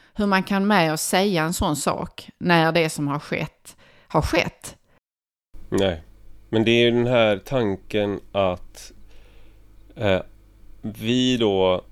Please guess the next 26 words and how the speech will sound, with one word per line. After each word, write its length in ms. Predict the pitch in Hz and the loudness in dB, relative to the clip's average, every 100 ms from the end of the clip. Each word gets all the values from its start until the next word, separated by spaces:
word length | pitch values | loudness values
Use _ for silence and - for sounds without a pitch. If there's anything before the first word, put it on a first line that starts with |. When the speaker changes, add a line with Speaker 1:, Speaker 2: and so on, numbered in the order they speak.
| - - | -20 -18
Speaker 2:
liksom, 240 | - 101 - | -14 -12 -6
om 260 | 117 110 110 | -2 -2 -2
vi 120 | 110 | -4
bara 220 | 123 113 | 0 2
liksom 280 | 104 104 104 | 2 -2 -6
sätter 280 | - - 117 | -8 -8 -6
ut 320 | 131 127 - | -4 -6 -4
mer 360 | 110 98 92 92 | -2 0 0 -4
får 1000 | - - 131 139 143 131 131 127 - 104 | -10 -10 -8 -6 -4 -2 -2 -2 -6 -6
och 80 | |
lamm, 600 | 101 104 117 95 87 87 113 - - - | -4 -2 -2 -2 -4 -6 -10 -12 -20 -10
eh, 80 | 101 | -6
eller 380 | 95 90 95 98 | -4 -4 -4 -6
framförallt 440 | - 107 107 101 | -6 -4 -4 -4
lamm 420 | 104 104 107 98 90 | -4 -2 -2 -4 -4
i 60 | |
det 80 | 87 | -4
här 140 | 95 | -6
fallet, 380 | 95 95 87 87 | -4 -2 -2 -4
eftersom 300 | 90 - 92 | -10 -8 -6
det 60 | 87 | -4
har 160 | 90 | -4
att 60 | 90 | -4
göra 100 | 87 | -4
med 160 | 87 87 | -6 -6
barn, 540 | 110 98 92 117 | -6 -4 -4 -6